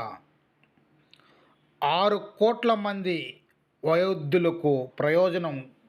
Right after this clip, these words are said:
కలుగుతుందని ఉప ముఖ్యమంత్రి పవన్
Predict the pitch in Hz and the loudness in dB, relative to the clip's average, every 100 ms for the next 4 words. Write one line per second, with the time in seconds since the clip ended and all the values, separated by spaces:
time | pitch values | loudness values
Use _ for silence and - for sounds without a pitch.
0 | - 147 143 139 143 139 135 135 151 - | -4 -2 0 0 0 0 0 -2 -4 -12
1 | _ _ _ _ _ _ _ - _ _ | _ _ _ _ _ _ _ -20 _ _
2 | _ 160 151 180 175 165 180 170 165 135 | _ -6 0 -2 -2 -4 -2 -2 -4 -2
3 | 143 143 147 147 | -4 0 -2 -2